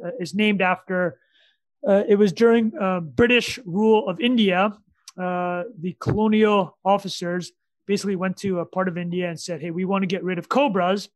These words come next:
We have a cobra problem. So if you bring us cobras,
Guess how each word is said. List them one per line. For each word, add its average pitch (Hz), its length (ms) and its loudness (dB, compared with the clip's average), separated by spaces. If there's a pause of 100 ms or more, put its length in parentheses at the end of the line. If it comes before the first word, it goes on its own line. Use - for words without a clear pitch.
We 170 100 -8
have 170 100 -6
a 170 40 -8
cobra 202 280 0
problem. 175 460 -4 (340)
So 202 420 0 (380)
if 160 140 -4
you 254 200 6
bring 359 240 4
us 359 140 4
cobras, 226 540 2